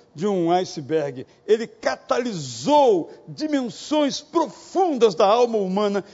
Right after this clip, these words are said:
que queria uma revolução espiritual. E ele liderou, sem querer, involuntariamente, esta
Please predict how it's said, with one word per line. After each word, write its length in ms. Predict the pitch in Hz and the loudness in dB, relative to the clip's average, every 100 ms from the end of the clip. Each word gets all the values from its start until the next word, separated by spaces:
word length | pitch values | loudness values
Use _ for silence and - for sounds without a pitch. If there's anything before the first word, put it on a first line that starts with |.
| - | -4
que 140 | 285 | -4
queria 580 | 285 285 302 349 277 226 | 0 2 6 6 6 4
uma 200 | 233 247 | 4 2
revolução 580 | 202 202 226 220 254 233 | 0 2 0 0 0 -2
espiritual. 840 | - - 226 190 185 180 147 - - - | -4 -10 -10 0 2 2 -2 -10 -16 -4
E 100 | 247 | 0
ele 380 | 190 190 247 - _ _ _ - | 0 0 -6 -10 _ _ _ -4
liderou, 1000 | 240 302 294 226 226 262 233 170 - - | 0 2 4 6 10 10 10 6 -2 -16
sem 260 | - 320 | -6 -4
querer, 440 | 262 240 196 262 254 | -2 0 2 2 0
involuntariamente, 1080 | 285 220 247 220 170 233 196 165 226 - | 0 0 -2 -2 0 0 0 -2 -6 -2
esta 460 | 156 190 - 190 156 | 2 2 2 -2 -2